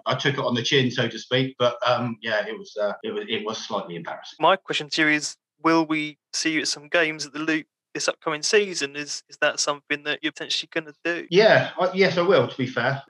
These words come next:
Speaker 1: It is something that, you know, I would like to try and get to. You know, I, I live in Newbury now, so I'm not in the Didcot area, but, uh,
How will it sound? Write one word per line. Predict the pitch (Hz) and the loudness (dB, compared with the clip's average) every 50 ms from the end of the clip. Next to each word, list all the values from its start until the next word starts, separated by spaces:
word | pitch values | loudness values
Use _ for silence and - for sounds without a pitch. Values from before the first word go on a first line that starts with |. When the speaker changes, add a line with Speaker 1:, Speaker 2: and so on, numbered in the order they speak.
| - - - | -18 -14 -10
Speaker 1:
It | 156 156 165 | -8 -4 -2
is | 170 139 - | -2 -2 0
something | 165 143 139 135 135 135 | 0 0 0 2 2 2
that, | 131 127 123 123 - - | 4 2 2 -2 -6 -6
you | - 120 | -4 -2
know, | 107 104 107 117 | -2 -2 -2 -2
I | |
would | 120 117 123 120 | -2 -2 -2 0
like | 120 113 110 - | 2 0 0 0
to | - 101 | -4 -6
try | - 113 110 | -2 0 0
and | 107 101 | 0 0
get | 107 110 - - - | -2 -4 -4 -4 -4
to. | - 110 110 110 127 - | -4 -4 -4 -4 -8 -10
You | - 104 | -8 -4
know, | 104 | -2
I, | 101 104 101 - - | -2 -2 -2 -4 -6
I | 107 | -4
live | 110 107 104 | -4 -4 -4
in | 104 107 | -2 -2
Newbury | 110 107 98 101 101 | -2 -2 -2 -2 -4
now, | 98 101 101 101 - - | -2 -2 -4 -4 -6 -8
so | 104 101 101 98 _ - | -10 -10 -10 -10 _ -14
I'm | 101 107 | -10 -8
not | 107 98 - - | -8 -8 -8 -10
in | 101 98 | -10 -10
the | 98 | -8
Didcot | 92 - 95 - - 101 104 101 | -6 -6 -8 -6 -6 -4 -2 -2
area, | 101 98 98 101 95 | 0 0 -2 -2 -2
but, | - 107 107 - - - | -4 -4 -4 -4 -4 0
uh, | 113 107 107 107 | 2 2 2 2